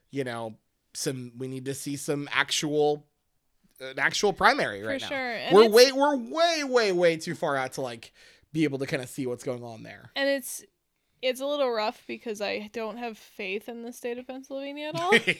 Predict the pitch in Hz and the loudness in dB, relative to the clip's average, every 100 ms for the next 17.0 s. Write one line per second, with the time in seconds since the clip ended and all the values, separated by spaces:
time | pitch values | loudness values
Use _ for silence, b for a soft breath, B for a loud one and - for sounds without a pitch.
0 | 165 - 151 139 117 - - 269 269 262 | -6 -8 -8 -10 -12 -12 -2 2 4 4
1 | 247 - - _ - 269 262 277 262 233 | 2 -2 -12 _ -14 -10 -6 -2 -2 -2
2 | 247 220 214 208 - _ _ _ _ _ | 0 0 0 -6 -20 _ _ _ _ _
3 | _ _ 233 240 247 254 233 - _ - | _ _ -14 -8 -6 -4 -6 -12 _ -18
4 | 226 - 247 226 208 - _ _ _ _ | -18 -10 -6 -6 -6 -16 _ _ _ _
5 | _ _ _ 220 233 - 240 226 220 175 | _ _ _ -8 -8 -6 -2 0 0 -2
6 | 208 202 196 208 b b b b b _ | -4 -2 -4 -6 b b b b b _
7 | - 233 - - 247 226 226 226 220 220 | -10 -10 -8 -6 -4 -2 0 0 0 -2
8 | 220 208 208 208 202 - - - 208 - | -4 -8 -6 -6 -6 -10 -10 -8 -8 -4
9 | 202 202 185 170 - _ _ 226 220 196 | -4 -4 -6 -8 -14 _ _ -14 -10 -10
10 | 196 202 202 208 202 180 196 - 190 190 | -6 -6 -6 -6 -4 -4 -8 -8 -8 -8
11 | - 196 185 180 180 190 - 196 - 202 | -12 -12 -10 -10 -10 -12 -8 -8 -4 -2
12 | 214 190 196 202 208 - 185 185 196 190 | 0 -2 -4 -8 -8 -10 -12 -16 -18 -16
13 | 185 190 - 107 - - - 240 320 302 | -10 -10 -10 -14 -16 -12 0 0 0 0
14 | 277 220 208 190 180 175 180 208 214 202 | 0 0 -2 0 0 0 -2 0 0 0
15 | 180 165 170 185 208 180 180 180 196 202 | 0 0 0 0 0 0 0 0 0 0
16 | 180 165 170 170 165 190 180 165 117 101 | -2 -2 -2 0 2 0 -2 -6 -10 -12